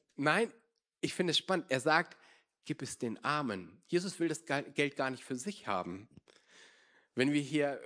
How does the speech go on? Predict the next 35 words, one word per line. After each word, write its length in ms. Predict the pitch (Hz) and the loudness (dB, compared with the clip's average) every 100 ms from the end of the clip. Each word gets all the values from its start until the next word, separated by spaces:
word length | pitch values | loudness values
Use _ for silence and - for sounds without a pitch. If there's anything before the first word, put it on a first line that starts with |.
| 113 | -12
für 500 | - - - 135 120 | -12 -16 -6 -2 -2
Spenden 480 | - - 156 143 131 | -4 2 2 2 0
aufrufen 440 | 147 - 143 127 | 0 0 -8 -8
für 120 | - | -10
die 100 | 127 | -8
Freikirche, 680 | - 170 208 214 127 107 104 | -2 2 2 2 -2 -2 -6
das 200 | - 101 | -8 -12
ist 120 | - | -6
immer 160 | 165 131 | -2 -2
freiwillig. 680 | - 123 123 101 98 - - _ | 0 -2 -2 -4 -10 -10 -20 _
Ihr 80 | 156 | -4
müsst 200 | 226 - | -4 -6
nicht 120 | 131 | -10
für 120 | 113 | -10
uns 120 | 101 | -10
spenden. 500 | - - 95 92 90 _ _ _ | -8 -6 -6 -8 -16 _ _ _
Gott 140 | 143 - | -4 -4
versorgt 420 | 147 139 151 - | -6 -4 -6 -8
diese 160 | 101 | -12
Gemeinde. 520 | 98 92 90 90 95 95 _ _ _ _ - - - - - - - _ _ _ _ _ _ _ _ _ _ _ _ _ _ _ _ _ _ _ _ _ _ _ - | -10 -6 -6 -6 -8 -10 _ _ _ _ -20 -20 -18 -18 -18 -20 -20 _ _ _ _ _ _ _ _ _ _ _ _ _ _ _ _ _ _ _ _ _ _ _ 0
Warum 380 | 151 175 190 | 0 2 -2
sagt 300 | 170 165 - | -2 -4 -6
er 60 | 131 | -10
das? 320 | 101 95 - - _ _ | -10 -12 -14 -20 _ _
Warum 200 | 147 175 | -2 -2
fordert 400 | - 160 160 160 | -4 -2 -2 -2
Jesus 280 | 147 135 147 | -4 -4 -6
ihn 100 | 120 | -6
heraus, 440 | 117 131 151 - - | 0 0 0 -8 -14
es 220 | - - _ _ - | -16 -16 _ _ -4
alles 440 | 123 151 156 - | -2 -2 -6 -4
den 160 | 147 - | -4 -2
Armen 320 | 117 113 107 | -2 0 -4
zu 160 | - | -10
geben? 480 | 98 85 90 85 117 | -10 -10 -10 -12 -18